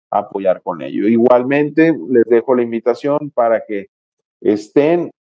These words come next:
a través de las redes sociales. Ustedes saben que ya es muy importante hoy en día,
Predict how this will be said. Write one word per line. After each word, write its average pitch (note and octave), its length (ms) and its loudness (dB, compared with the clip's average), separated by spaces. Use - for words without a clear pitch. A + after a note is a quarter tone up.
a B2 140 -2
través A#2+ 340 0
de D3 100 0
las A#2 160 0
redes C#3 340 -4
sociales. E3 920 -2
Ustedes B2+ 360 -4
saben C#3+ 380 0
que B2 140 -4
ya C3+ 140 2
es C#3 120 -4
muy D3 140 -4
importante C#3 840 -4
hoy C#3 160 0
en C3+ 140 -4
día, E3+ 400 0